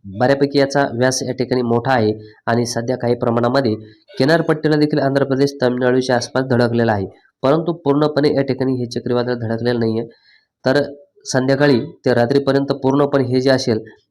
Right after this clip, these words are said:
तर किनारपट्टीला या ठिकाणी धडकण्याचा अंदाज आहे. असंच उत्तरेकडे सरकेल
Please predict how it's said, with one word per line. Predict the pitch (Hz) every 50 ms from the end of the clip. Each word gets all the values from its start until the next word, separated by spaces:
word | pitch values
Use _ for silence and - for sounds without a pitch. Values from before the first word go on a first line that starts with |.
| _ _ _ -
तर | 127 123 - -
किनारपट्टीला | 131 131 135 135 135 135 131 135 131 131
या | 135 131
ठिकाणी | 135 127 - 127 127
धडकण्याचा | 120 113 123 117 127 127 127 131 123
अंदाज | 120 120 127 127 127
आहे. | 120 117 127 120
असंच | 117 117 - 131 127 -
उत्तरेकडे | 123 120 117 123 123 123 123 123 120
सरकेल | - 131 127 127 131 113 101